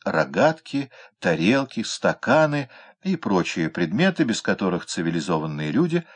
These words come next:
не садятся за стол. Колен выбрал голубую скатерть под цвет ковра. Посредине стола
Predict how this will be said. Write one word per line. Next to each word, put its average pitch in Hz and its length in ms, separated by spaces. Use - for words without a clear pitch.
не 95 200
садятся 87 840
за - 200
стол. 71 400
Колен 156 500
выбрал 143 480
голубую 120 500
скатерть - 640
под 95 200
цвет 92 340
ковра. 76 440
Посредине 110 540
стола 110 580